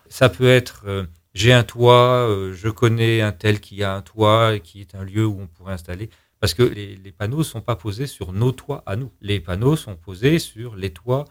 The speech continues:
potentiellement les plus intéressants, potentiellement d'un point de vue énergétique,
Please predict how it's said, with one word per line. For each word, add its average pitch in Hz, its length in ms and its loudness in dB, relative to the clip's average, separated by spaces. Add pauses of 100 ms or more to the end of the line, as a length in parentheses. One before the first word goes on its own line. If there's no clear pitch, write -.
potentiellement 117 760 2
les 117 100 -4
plus 98 240 -10
intéressants, 107 640 -4 (300)
potentiellement 92 800 -4 (260)
d'un 90 60 -20
point 87 120 -14
de 82 60 -10
vue 87 100 -8
énergétique, 95 640 -10